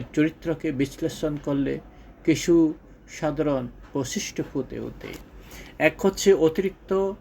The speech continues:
প্রশংসা ও চাতুকার-, চাতুকারিতা। এরা শিকারের বশ করার প্রথম অস্ত্র হিসেবে ব্যবহার করে চাটুকারিতাকে। আপনার ছোটোখাটো সাফল্যকেও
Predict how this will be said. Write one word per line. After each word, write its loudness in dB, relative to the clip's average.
প্রশংসা -2
ও 4
চাতুকার-, -2
চাতুকারিতা। 0
এরা 6
শিকারের 6
বশ 0
করার -4
প্রথম -6
অস্ত্র -4
হিসেবে 0
ব্যবহার -2
করে -2
চাটুকারিতাকে। -2
আপনার -4
ছোটোখাটো -6
সাফল্যকেও 0